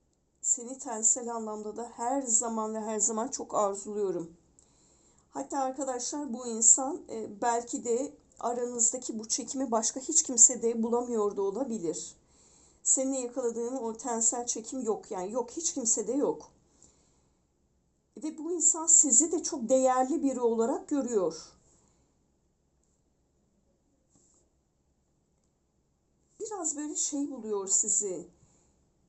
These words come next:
Çok elit bir görüntün var. Çok farklısın. Güzelliklerden bir kere çok bahsetmiş. O güzellik,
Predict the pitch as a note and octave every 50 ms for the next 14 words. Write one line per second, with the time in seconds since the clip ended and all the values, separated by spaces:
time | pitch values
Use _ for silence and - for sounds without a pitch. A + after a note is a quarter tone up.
0 | _ _ _ - - - G4 G4 - - C4 C4 A3+ D#4+ F4 - - - - -
1 | - - A3 A#3+ A3+ A3 G#3+ F#3+ - - G#3 F3+ A3+ A#3+ A#3+ A3 A3+ A3 A3 -
2 | B3 A3+ G#3+ G3+ F#3+ E3 D#3 B3+ - - - - - _ _ _ _ _ _ _
3 | _ _ _ _ _ _ _ _ _ _ _ _ - - E4+ - - - - C#4
4 | B3 A3+ A3+ - - - - - - - - A#3+ - - - _ _ _ _ _
5 | _ _ _ _ _ _ _ _ _ _ _ _ _ _ _ _ - F3 A3 -
6 | - C#4+ C#4+ C#4 C#4+ C#4 D4+ - - D#4 C#4+ C#4 C#4+ C#4+ D#4+ D#4+ D#4+ C#4+ C#4 C4+
7 | - D4 C4+ C#4+ C#4+ - - B3+ - - G#3+ B3 C4+ - - - - F#3+ - -
8 | - F3+ F3 - - - - - C4 A#3 A3 A#3 A#3 - - B3+ A#3+ A#3 A3 G#3+
9 | G#3 G#3+ G#3 -